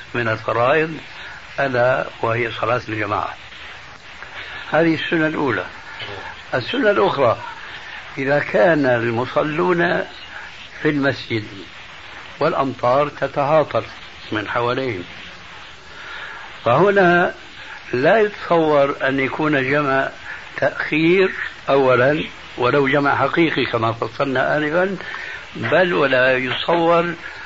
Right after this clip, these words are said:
أن يكون جمعا صوريا، لأننا ما الذي نتصور أن يقال لهؤلاء الذين هطل المطر وهم يصلون الظهر؟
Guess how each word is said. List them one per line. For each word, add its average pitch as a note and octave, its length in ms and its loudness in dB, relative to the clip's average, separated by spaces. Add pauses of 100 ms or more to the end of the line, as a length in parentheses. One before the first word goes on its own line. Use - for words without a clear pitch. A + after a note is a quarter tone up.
(200)
أن C3+ 140 0
يكون C#3+ 440 0
جمعا E3+ 300 2 (100)
صوريا، F3 440 0 (720)
لأننا D#3 720 2 (520)
ما C#3 180 0
الذي F#3+ 300 4
نتصور F3+ 640 4
أن E3 80 0
يقال D#3 440 2
لهؤلاء F3 800 4 (380)
الذين C#3 760 4 (420)
هطل D#3 480 4
المطر E3 680 4 (640)
وهم E3 260 6
يصلون D#3 480 2
الظهر؟ B2+ 500 4